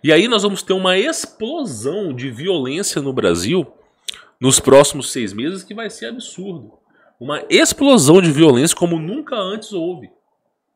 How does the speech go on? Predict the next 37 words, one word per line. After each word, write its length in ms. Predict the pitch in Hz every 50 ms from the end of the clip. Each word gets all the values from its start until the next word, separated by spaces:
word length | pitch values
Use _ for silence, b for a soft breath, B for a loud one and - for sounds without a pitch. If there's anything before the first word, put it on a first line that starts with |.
| _ _ _ _ _ _ _ _ _ -
E 80 | 131 156
aí, 260 | 160 175 214 285 285
a 80 | - -
pergunta 480 | - - 175 170 151 151 214 277 262 240
que 120 | - 190
eu, 180 | 175 143 127 123
que 80 | -
eu, 160 | 135 123 117
que 100 | 107 -
eu, 280 | 131 117 107 101 95 98
que 80 | - -
eu, 160 | 117 107 98
que 100 | - -
eu 80 | 123 107
falo 280 | - - 131 151 160
pra 120 | 156 151 139
vocês 480 | 120 104 92 - - 131 151 175 147
é: 280 | 123 123 135 143 139 B B B B B B
será 180 | - - 139 -
que, 160 | - - 185 151 120
será 180 | - - 147 151
que 80 | - 147
vai 160 | 139 156 170
dar, 240 | 160 160 170 165 - 123 110 101 110 - -
será 240 | - 127 123 139
que 100 | - -
não 80 | 190 185
vai 140 | 175 180 175
ser, 420 | - - - 165 170 170 170 B B B B B B B B B
é, 60 | 113
pior 480 | - - - 175 151 143 151 160 190 185
do 80 | 165 -
que 280 | - 147 135 127 117 -
a 80 | -
Segunda 340 | - - 135 131 135 135 127
Guerra 240 | 120 123 123 123 127
Mundial? 600 | 123 117 107 101 113 110 - 202 202 - -